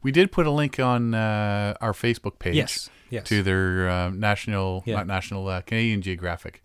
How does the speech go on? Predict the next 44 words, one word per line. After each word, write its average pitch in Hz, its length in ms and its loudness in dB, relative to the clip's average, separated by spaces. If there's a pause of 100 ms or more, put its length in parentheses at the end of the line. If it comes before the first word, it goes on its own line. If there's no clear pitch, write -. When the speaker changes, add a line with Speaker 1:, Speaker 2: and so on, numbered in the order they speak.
Speaker 2:
Mm-hmm. 135 280 2 (320)
Speaker 1:
uh, 87 200 0
article 87 440 -4
there. 85 260 -4 (300)
But 127 100 8
yeah, 123 120 12
if - 100 0
you 127 80 2
go 156 100 8
to 143 80 6
Northern 120 480 8
Scavengers 110 680 2
on 90 160 0
Facebook, - 580 -2 (420)
they 101 260 6
are 92 160 4
starting 95 260 0
to 98 60 -4
put 95 180 -2
out 92 180 0
information 95 580 -4
on 90 240 -4
their 87 180 -2
big 80 360 -6 (400)
Labrador 90 760 2
canoe 92 280 -2
trip, 82 220 -8
thirty-five 92 260 -4
Speaker 2:
Exactly, 120 400 0
Speaker 1:
day 107 120 -2
Speaker 2:
yeah. 107 60 -2
Speaker 1:
trip. 85 220 -6 (300)
Speaker 2:
So 117 200 -4
they're, 120 240 2
they've, 120 360 -2
uh, 113 160 -2
published 127 420 -4 (260)
two 180 200 -4
days 143 280 2
of 127 80 -2
the 110 60 -8
trip - 240 -12
so 107 160 -8
far. 98 360 -10